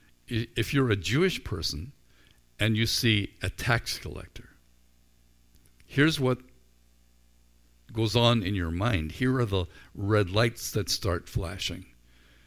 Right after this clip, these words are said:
This guy has sold out his own people.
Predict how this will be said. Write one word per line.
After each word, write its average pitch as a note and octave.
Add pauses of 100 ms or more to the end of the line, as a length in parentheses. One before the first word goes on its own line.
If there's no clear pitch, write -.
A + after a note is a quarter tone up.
(560)
This B2+
guy G2+
has G#2+
sold A2+
out G2
his G2
own F2
people. F2+